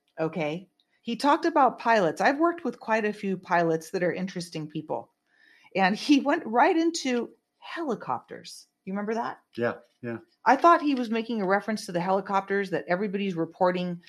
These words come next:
Speaker 1: that they're seeing. If you check out my blog, on my blog, there's an article about helicopters over Hollywood.
Speaker 2: I just saw a Chinook and a Blackhawk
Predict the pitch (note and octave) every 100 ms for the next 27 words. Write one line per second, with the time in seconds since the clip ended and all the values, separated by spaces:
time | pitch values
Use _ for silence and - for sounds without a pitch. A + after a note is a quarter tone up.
0 | - E3 E3 D3+ - F#3 F3 E3+ E3+ A#3+
1 | A#3 A3 F3+ D#3 D#3+ D#3+ G3 A3 A#3+ _
2 | - E3 E3 E3 E3+ F#3+ F3+ E3 E3 -
3 | F#3+ F#3+ E3 D#3 - - D4+ D4 C#4 C4
4 | B3 A#3 G#3+ G#3 F3 F#3 F#3 E3 - -
5 | _ _ _ A#2 C3 C3 - C#3+ B2+ B2
6 | - _ _ _ _ - B2 - B2+ C3
7 | C3 A2+ A2 B2 C3+ - G2+ F#2+